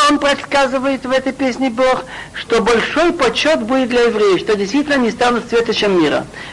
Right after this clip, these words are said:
что все народы будут говорить: «Оказались евреи правы, что, что Бог им обещал, выполнил». И «Харнину гоим амо»,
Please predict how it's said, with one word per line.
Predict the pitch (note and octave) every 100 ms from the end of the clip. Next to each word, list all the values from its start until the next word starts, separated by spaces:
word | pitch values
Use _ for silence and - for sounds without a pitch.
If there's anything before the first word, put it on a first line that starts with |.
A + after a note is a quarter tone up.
| -
что | - G#3+
все | - D4
народы | D4 B3+ C#4 C4+
будут | A3+ C4 A#3+
говорить: | A3+ A#3 A3+ G#3+ - G3 - -
«Оказались | G3+ G3 G3+ A#3 D4 B3
евреи | B3 A3 A#3+
правы, | A#3 A3 F#3+ F3+ D#3+ -
что, | - B3+
что | A#3 G#3+
Бог | A#3 A#3
им | A3+
обещал, | G#3 F#3+ G3+ F#3+
выполнил». | G3 B3 B3 A#3+ A#3 A#3 - - - -
И | G3+ F#3+ F3+ F3+ - -
«Харнину | - G#3 A3 G#3+ C4+ E4 C#4+ A#3+
гоим | A3+ A3+ B3+ A3+
амо», | G3+ G#3+ D#3